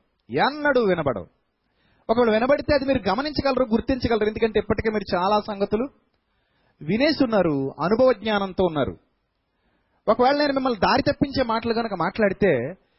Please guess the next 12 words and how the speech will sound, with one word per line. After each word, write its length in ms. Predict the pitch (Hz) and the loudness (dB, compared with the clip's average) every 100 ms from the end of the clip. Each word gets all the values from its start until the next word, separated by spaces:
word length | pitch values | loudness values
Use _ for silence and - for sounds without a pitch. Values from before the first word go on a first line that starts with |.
| _ - | _ -8
మీకు 160 | 170 214 | -2 0
ఆ 40 | |
విషయం 280 | 170 - 269 | 0 0 0
అర్థమైపోతుంది. 840 | 196 - 247 262 233 - 131 90 76 _ _ _ _ _ _ _ - | 0 0 0 2 2 2 -4 -8 -14 _ _ _ _ _ _ _ 0
ఓ, 160 | 180 175 | 4 4
ఇతడు 540 | 160 170 160 131 110 | 4 2 2 2 0
భ్రష్టుడైపోయాడు 680 | 92 151 - 202 202 180 175 | 0 0 0 0 2 2 2
కనుక 520 | 156 151 170 143 120 - _ _ - | 0 -2 0 0 0 -6 _ _ -14
సత్యం 340 | - 175 247 | -10 -4 -4
చెప్పట్లేదు, 840 | 226 214 196 175 160 156 139 95 - _ _ _ _ _ _ - | -2 -2 -2 -2 -2 0 -2 -4 -12 _ _ _ _ _ _ -4
వాక్యాన్ని 480 | 139 - 233 220 190 | -4 -2 -2 0 -2
వక్రీకరిస్తున్నాడు 1040 | - 220 240 214 - 196 165 147 139 98 | 0 -2 0 -4 -2 -2 0 0 0 -2